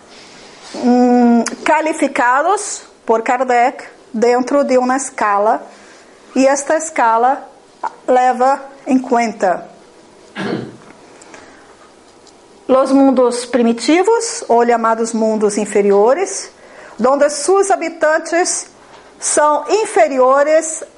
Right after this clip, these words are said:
a los de la Terra física e moralmente. É o corpo físico de los habitantes de los mundos primitivos que são considerados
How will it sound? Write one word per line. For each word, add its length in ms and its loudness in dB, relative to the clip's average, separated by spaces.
a 140 2
los 300 0
de 100 2
la 160 0
Terra 460 0
física 840 -2
e 80 -2
moralmente. 840 0
É 100 0
o 100 2
corpo 520 0
físico 1080 0
de 180 2
los 360 2
habitantes 880 0
de 200 2
los 220 0
mundos 420 0
primitivos 880 0
que 160 -4
são 320 0
considerados 1000 0